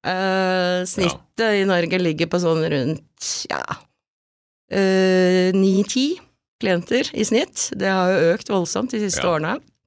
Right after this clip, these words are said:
Speaker 1: Så da kan dere jo tenke dere at, eh, eh, når det blir standarden, at vi har tjuefem klienter, eh, eller mer, og som også da er litt egenrådige, så er det klart det blir,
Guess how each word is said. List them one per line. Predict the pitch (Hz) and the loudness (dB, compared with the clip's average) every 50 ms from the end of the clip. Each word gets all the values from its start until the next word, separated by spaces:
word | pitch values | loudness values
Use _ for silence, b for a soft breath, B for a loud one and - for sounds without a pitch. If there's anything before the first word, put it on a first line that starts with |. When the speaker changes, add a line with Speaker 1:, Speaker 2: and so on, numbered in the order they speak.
| _ _ _ _ _ _ _ _ _ _ _ _ b b b b b b b _ _ - | _ _ _ _ _ _ _ _ _ _ _ _ b b b b b b b _ _ -4
Speaker 1:
Så | - - 220 214 214 220 220 208 | -2 0 2 2 2 2 0 0
da | 202 196 196 | -4 -6 -4
kan | - 185 175 170 160 | -4 -2 -2 -2 0
dere | 175 196 196 | 0 0 0
jo | |
tenke | - 214 175 175 - - | 0 -2 -2 -2 -4 -4
dere | - - - - | -4 -4 -4 -4
at, | - 196 190 - - | -4 -6 -6 -6 -6
eh, | - 190 185 185 185 190 196 - - | -4 -2 -2 -2 -2 -2 -4 -4 -6
eh, | - 185 185 185 - 180 185 185 - - - - - - - 180 180 185 | -4 -4 -2 -2 -2 -2 -4 -4 -4 -4 -2 -2 -2 -2 -2 -2 -2 0
når | 190 202 208 | 0 0 2
det | 196 180 170 175 | 2 0 -2 -4
blir | 226 | -6
standarden, | - - 165 151 160 208 247 233 - - | -8 -8 -6 -6 -4 -4 -6 -6 -8 -10
at | - 190 180 - | -8 -8 -8 -6
vi | 190 | -4
har | 180 175 175 175 | -4 -4 -4 -4
tjuefem | - 185 190 170 165 | -6 -4 -4 -4 -4
klienter, | - - 185 170 170 151 - - - - - _ _ _ _ _ _ _ _ _ _ _ _ _ _ - | -4 -6 -6 -6 -6 -8 -8 -10 -10 -10 -12 _ _ _ _ _ _ _ _ _ _ _ _ _ _ -6
eh, | 185 180 175 175 170 175 - - | -4 -2 -2 -2 -2 -4 -4 -4
eller | - 185 170 175 196 202 202 | -2 -2 0 0 0 0 0
mer, | 208 214 214 247 277 285 262 - - - | 0 2 2 2 0 0 -2 -6 -6 -4
og | 196 196 196 | -4 -4 -2
som | - 202 202 | -2 -2 -2
også | 185 175 - - 202 185 | -2 -2 -2 -4 -4 -2
da | 175 175 180 180 - - | -2 -2 -2 -2 -2 -4
er | - 175 175 190 | -4 -4 -4 -4
litt | 208 208 | -4 -2
egenrådige, | - 185 170 165 170 170 170 170 190 208 240 262 - _ _ _ _ _ _ _ _ _ _ - | -2 -2 -2 -2 -2 -2 -2 -2 -2 -2 -2 -4 -6 _ _ _ _ _ _ _ _ _ _ -6
så | - - | -6 -6
er | - | -4
det | - - - | -6 -8 -8
klart | - - - - - - | -6 -8 -8 -8 -8 -10
det | - - | -8 -6
blir, | - - - - - | -6 -4 -4 -4 -4